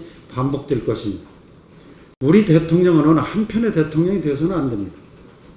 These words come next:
문재인 대통령께서는 반대의 목소리를 하나로 묶고 통합하고 포용할 수 있는 리더십을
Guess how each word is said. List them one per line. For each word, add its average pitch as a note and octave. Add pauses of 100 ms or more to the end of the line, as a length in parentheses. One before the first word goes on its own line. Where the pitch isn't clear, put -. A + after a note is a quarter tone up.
문재인 E3
대통령께서는 D#3
반대의 E3+
목소리를 F3
하나로 F#3+
묶고 D#3
통합하고 E3 (560)
포용할 G#3+
수 D3+
있는 E3
리더십을 D#3+